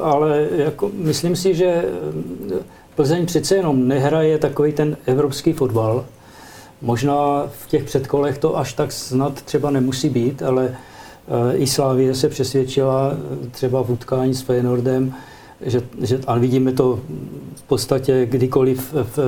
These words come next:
v Premier League, anglické sou-, nejvyšší soutěži, že ten evropský fotbal je trochu jiný. Plzeň to má kromě jiného založeno na té, na té agre-, agresivitě a takové, bych řekl, maximální bojovnosti, soubojovosti a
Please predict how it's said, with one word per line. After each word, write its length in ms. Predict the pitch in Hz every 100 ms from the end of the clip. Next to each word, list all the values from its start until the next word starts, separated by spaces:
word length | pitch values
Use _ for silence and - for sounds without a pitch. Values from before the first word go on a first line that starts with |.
| 117
v 80 | 110 -
Premier 420 | - 120 127 131 131
League, 240 | 135 135
anglické 480 | 131 123 127 - 139
sou-, 160 | -
nejvyšší 440 | 143 131 127 127 135
soutěži, 560 | 143 139 143 131 139 - - - - - -
že 80 |
ten 180 | 127 147
evropský 400 | 143 135 139 -
fotbal 360 | 151 147 139 147
je 80 | 143
trochu 300 | 147 135 165
jiný. 440 | 135 120 120 160 - - 135 -
Plzeň 420 | 131 131 147 139
to 140 | 151
má 400 | 147 147 143 143 143 139 147 -
kromě 300 | 135 147 143
jiného 500 | 135 143 143 147 143 - - -
založeno 640 | 123 131 135 147 147 139
na 120 | 135 135
té, 160 | 156 151
na 100 | 131
té 140 | 156 131
agre-, 200 | 120 123
agresivitě 800 | - 131 135 - 139 139 143 143
a 120 | 147
takové, 480 | 131 110 135 135 131 131 - - - - - 131 113
bych 180 | 123 117
řekl, 380 | 131 135 127 110 113 123 110
maximální 680 | 120 113 - 135 131 135 139
bojovnosti, 760 | 113 123 131 131 131 - 135
soubojovosti 920 | 131 123 123 135 135 135 139 - 143
a 180 | 147 131